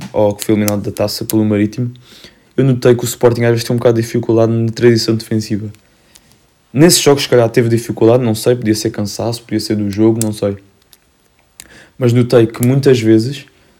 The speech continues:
até contra o Paços de Ferreira, ganhámos dois zero, mas notei isso. Ah, os, os médios das outras equipas pegam na bola e do nada já estão de frente para os nossos defesas, a atacar.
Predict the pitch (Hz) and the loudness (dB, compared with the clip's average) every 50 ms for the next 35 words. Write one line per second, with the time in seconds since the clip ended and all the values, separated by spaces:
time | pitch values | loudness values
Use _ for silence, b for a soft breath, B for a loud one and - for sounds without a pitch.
0 | _ _ _ 113 113 156 160 180 165 160 151 165 151 - - - - 120 110 101 | _ _ _ -2 0 2 2 2 2 2 0 0 -2 -2 -6 -6 -2 -2 -2 -2
1 | 104 98 - 110 110 113 110 110 110 113 110 107 113 117 120 117 110 107 110 107 | -2 -4 -4 -4 -2 -2 -2 0 0 0 2 2 0 0 -2 -2 -2 -4 -4 -4
2 | 120 117 113 - 113 104 98 - - B B B B B B B B B B B | -4 -4 -2 -2 -2 -2 -2 -6 -10 B B B B B B B B B B B
3 | B B _ _ _ - 123 120 120 117 113 - - 127 123 117 - - - - | B B _ _ _ 2 4 4 4 4 2 0 -2 -4 -4 -4 -6 -8 -8 -6
4 | 127 123 139 143 143 143 147 135 139 139 131 131 127 127 123 123 123 120 - 123 | -2 0 2 2 4 4 4 4 4 2 2 0 -2 -2 -2 -4 -4 -4 -4 -6
5 | 120 - 139 127 131 127 123 117 110 110 113 117 127 139 135 139 b b b b | -4 -2 0 0 0 2 2 2 2 2 0 0 -2 -4 -6 -10 b b b b
6 | b b b b b b _ _ _ - 139 139 143 139 143 151 147 143 147 143 | b b b b b b _ _ _ 0 2 2 4 4 4 4 4 2 0 0
7 | - 151 131 127 - - - 151 151 143 139 147 143 143 143 139 - - - 156 | 0 -2 -2 -2 -6 -2 0 2 2 2 2 0 0 0 0 -2 -4 -4 -2 0
8 | 151 139 113 104 101 - - - 117 117 - 131 120 - 143 123 117 110 | 0 0 -2 -6 -8 -8 -8 -6 -6 -4 -4 -4 -2 0 0 -2 -2 -4